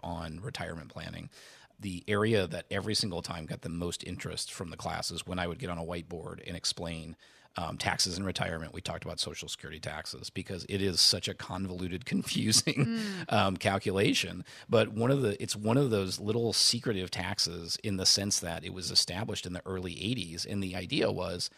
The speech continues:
Speaker 1: "Hey, we got a lot of baby boomers coming. We need to raise some extra taxes. So we're gonna tax some of the Social Security benefits on quote unquote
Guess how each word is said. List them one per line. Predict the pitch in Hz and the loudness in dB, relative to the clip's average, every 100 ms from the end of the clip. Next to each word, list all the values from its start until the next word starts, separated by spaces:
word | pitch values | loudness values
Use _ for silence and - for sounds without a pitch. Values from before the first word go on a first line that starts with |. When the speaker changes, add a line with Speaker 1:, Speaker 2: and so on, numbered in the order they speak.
| - - | -14 0
Speaker 1:
"Hey, | 208 | 2
we | 110 - | 4 4
got | 117 | 4
a | |
lot | 98 113 | 4 4
of | |
baby | 104 127 | 4 2
boomers | 98 87 87 | 2 -2 -2
coming. | - 82 85 | -2 -4 -4
We | 92 | 0
need | 127 107 | 0 0
to | 87 | -4
raise | 90 85 | -2 0
some | - 82 | 0 0
extra | - - 78 | -8 -10 -8
taxes. | 92 95 - - - - - - | -8 -6 -6 -6 -6 -8 -12 -8
So | - 101 | -2 0
we're | 101 | 2
gonna | 107 | 0
tax | - 92 - | 0 2 2
some | 90 | 2
of | 85 | 0
the | |
Social | - 90 - | -2 -2 -4
Security | - 90 87 | -6 -6 -4
benefits | 107 101 - | -2 -2 -2
on | 73 | -6
quote | - 131 123 | -2 2 2
unquote | 101 90 95 | 2 0 -4